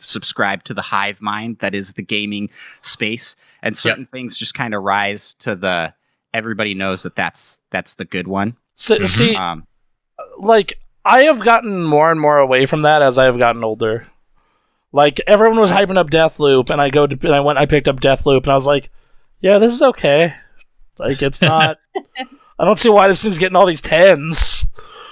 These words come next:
Speaker 2: I mean,
Speaker 3: Um,
Speaker 2: I, I imagine, you know, the more exposure you get to games, like, that's, like, mine was with Last of Us, when Last of Us came
Speaker 3: Oh.
Speaker 2: out, and I was like, "This is unpleasant. What are you guys <laughs> talking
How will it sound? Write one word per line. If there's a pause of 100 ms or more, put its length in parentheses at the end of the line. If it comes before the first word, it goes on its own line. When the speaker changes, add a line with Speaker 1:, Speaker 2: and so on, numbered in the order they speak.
(300)
Speaker 2:
I
mean,
Speaker 3:
Um,
Speaker 2:
I,
I
imagine,
you
know,
the
more
exposure
you
get
to
games,
like,
that's, (120)
like,
mine
was
with
Last
of
Us, (380)
when
Last
of
Us
came
Speaker 3:
Oh.
Speaker 2:
out,
and
I
was
like, (320)
"This
is (160)
unpleasant. (160)
What
are
you
guys
<laughs>
talking